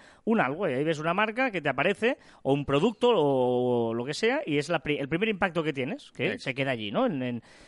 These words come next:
Speaker 1: en alguna rutina, y luego este se puede ir repitiendo, pero es el primer impacto. Luego viene el segundo impacto, que es cuando, uy, ha oído hablar de ti, se ha tropezado contigo, y el segundo impacto es, voy a
Speaker 2: A buscar.
Speaker 1: buscarlo.
Speaker 2: Es decir, te, te despierta la curiosidad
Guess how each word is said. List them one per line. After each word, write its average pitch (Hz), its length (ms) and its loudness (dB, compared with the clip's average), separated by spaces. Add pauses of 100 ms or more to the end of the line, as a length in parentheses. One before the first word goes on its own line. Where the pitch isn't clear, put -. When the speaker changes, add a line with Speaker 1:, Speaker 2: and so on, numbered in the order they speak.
(140)
Speaker 1:
en 120 180 -6
alguna 120 340 0
rutina, 123 400 -2
y 185 60 -2
luego 117 140 -2
este 151 260 -6
se 147 100 -10
puede 117 200 -2
ir 117 40 -6
repitiendo, 160 460 2
pero 208 140 4
es 202 60 4
el 202 140 6
primer 160 280 4
impacto. 101 520 -4 (280)
Luego 247 180 10
viene 285 340 4
el 165 140 2
segundo 147 400 4
impacto, 113 480 -4
que - 80 -4
es 160 100 -2
cuando, 147 400 2
uy, 233 180 4 (540)
ha 147 100 6
oído 165 300 8
hablar 151 240 4
de 156 80 0
ti, 262 320 -2 (140)
se - 100 -6
ha 165 60 2
tropezado 156 420 -2
contigo, 240 580 0 (120)
y 147 100 -2
el 139 100 -2
segundo 151 280 -2
impacto 190 340 4
es, 254 160 4 (160)
voy 156 440 6
a 170 140 2 (360)
Speaker 2:
A 143 80 2
buscar. 147 340 4
Speaker 1:
buscarlo. 107 120 -4
Speaker 2:
Es 139 60 0
decir, 143 300 4 (160)
te, 139 160 4
te - 120 0
despierta 147 460 4
la 143 100 4
curiosidad 143 640 4